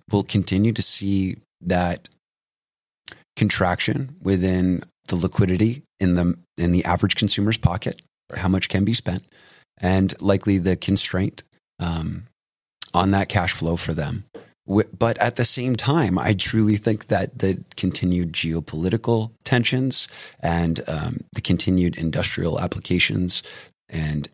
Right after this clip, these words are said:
Speaker 1: demand for precious metals are going to continue to increase at the same time. So we're definitely gonna see the ups and the downs,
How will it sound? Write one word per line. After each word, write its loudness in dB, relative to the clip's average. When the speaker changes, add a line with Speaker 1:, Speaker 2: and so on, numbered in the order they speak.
Speaker 1:
demand 0
for 2
precious 0
metals 0
are 2
going 2
to 0
continue 0
to -4
increase 0
at -10
the -2
same 0
time. -6
So 2
we're 2
definitely 2
gonna 4
see 2
the 0
ups 0
and 4
the 0
downs, 0